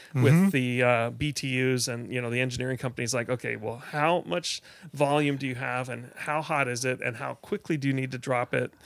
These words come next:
Speaker 2: and all that stuff. And they do the calculations and they said, "You need a big fucking system." <laughs>
Speaker 1: And I was gonna ask you that question as well, because if,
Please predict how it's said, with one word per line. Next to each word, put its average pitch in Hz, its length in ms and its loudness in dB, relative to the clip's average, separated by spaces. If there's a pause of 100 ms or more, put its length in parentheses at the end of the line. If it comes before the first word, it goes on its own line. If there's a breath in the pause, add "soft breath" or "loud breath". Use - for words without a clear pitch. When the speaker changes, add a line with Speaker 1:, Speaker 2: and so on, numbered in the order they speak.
(320 loud breath)
Speaker 2:
and 127 80 0
all 117 140 -2
that 120 160 -6
stuff. - 220 -2
And 135 60 -4
they 127 80 0
do 135 120 2
the 123 80 0
calculations 117 680 -6
and 117 120 -8
they 113 60 -4
said, 120 240 -4
"You 123 60 -4
need 123 160 -4
a 117 40 -6
big 120 240 -2
fucking 123 300 -8
system." 147 360 -4 (360)
<laughs> 226 360 2
Speaker 1:
And 226 140 6
I 226 40 8
was 233 160 6
gonna 247 180 6
ask 233 200 6
you 226 80 2
that 220 200 8
question 214 420 4
as 175 160 0
well, 240 280 6
because 170 500 2 (440 loud breath)
if, 151 220 6